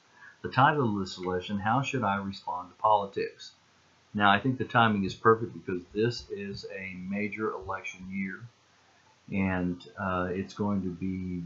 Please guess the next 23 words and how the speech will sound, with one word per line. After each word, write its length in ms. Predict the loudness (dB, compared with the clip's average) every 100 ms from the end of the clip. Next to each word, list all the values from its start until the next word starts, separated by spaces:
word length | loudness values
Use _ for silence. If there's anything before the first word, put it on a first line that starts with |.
| -10 -8
very 600 | -4 0 2 2 0 -6 _ _ _ _ _
contested, 680 | -4 -4 2 2 2 -4 -6
as 200 | -4 -4
you 120 | -2 0
know, 260 | 0 0
in 80 | -2
the 60 | -2
presidential 680 | 0 0 -2 -4 -4 -6
side 260 | -6 -6 -8
of 60 | -12
things 260 | -14 -14
especially. 580 | -16 -4 -2 -2 -6 -14 -20 _ _ _ _ _ 0
But 120 | 6
up 160 | 8 8
and 100 | 6
down 200 | 6 6
the 60 |
board, 300 | 6 6 6
there's 160 | 4 0
a 60 |
lot 340 | 0 2 0 0
going 300 | 2 2 2
on. 320 | 0 0